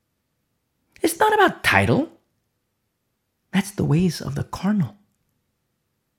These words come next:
I mean,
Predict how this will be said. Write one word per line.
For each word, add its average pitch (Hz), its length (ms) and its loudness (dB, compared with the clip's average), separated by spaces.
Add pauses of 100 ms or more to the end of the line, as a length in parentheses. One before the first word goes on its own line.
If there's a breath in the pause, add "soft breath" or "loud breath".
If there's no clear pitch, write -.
(2500)
I - 80 0
mean, 175 260 6